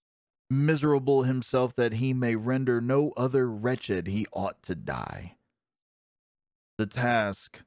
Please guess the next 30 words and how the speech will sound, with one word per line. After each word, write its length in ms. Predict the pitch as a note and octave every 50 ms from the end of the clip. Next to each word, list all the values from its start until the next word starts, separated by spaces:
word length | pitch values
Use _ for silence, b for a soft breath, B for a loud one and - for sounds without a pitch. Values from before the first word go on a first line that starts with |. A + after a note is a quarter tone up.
| _ _ -
of 140 | A2 G#2
his 300 | G2 G2+ A#2+ B2 A#2 G#2 G2
destruction 640 | F#2 F#2+ - - - F#2+ F2+ F2 - - G2+ F2
was 180 | E2 E2+ D#2 D#2
mine, 540 | E2 E2+ F2+ F2+ E2+ D#2+ D2 C#2+ C2+ D2+ D2
but 100 | E2 D#2
I 140 | D#2+ D#2+
have 140 | F2 F2+ E2+
failed. 600 | - - - D#2 F2+ F2+ D#2+ D#2 D2 C#2 C2 - _ _ _ _ _ _ _ _ _ _ _ _ _ _ _ _ _ _ _ _ -
When 180 | A2 A#2 A2+
actuated 760 | A2+ A#2 B2+ A#2+ - - C3 A#2+ A#2 A#2 A#2 A2+ A#2+ A#2 A2+
by 160 | A2 B2 B2 A#2+
selfish 580 | - - - C3+ A#2+ G#2 - - C3 B2 -
and 160 | C3 B2 A#2+
vicious 480 | A2+ G#2+ G#2+ B2 A#2 - - A2+ - -
motives, 500 | B2 A#2 A#2 A#2 A#2+ A#2+ A#2 A#2 - - _ _ _
I 200 | - A#2 A#2+ A#2+ - -
asked 460 | A2+ A2+ B2+ B2+ B2+ - - _ -
you 260 | A2+ A2 A2+ A#2 A2+ G2+
to 220 | - A#2+ A2+ -
undertake 500 | A2 A2 A#2 A2+ G2+ - G#2 G#2 F#2+ -
my 180 | G2+ G2 G2+ G2
unfinished 640 | - G2+ G2+ F#2+ F#2 - - G2+ G2 F#2+ F2 - - -
work, 400 | F#2+ F#2+ F2+ F2+ F2+ - - - -
and 100 | G2 G2
I 60 | A2
renew 520 | A2+ G2 A2 A#2+ A#2+ A2 A2 A#2+ B2 A#2
this 240 | G#2 G2 G2 - -
request 460 | F#2 F2 - - G2 F#2+ F#2 - -
now, 400 | E2 F2+ F#2+ F#2+ F2+ F2 D#2+ -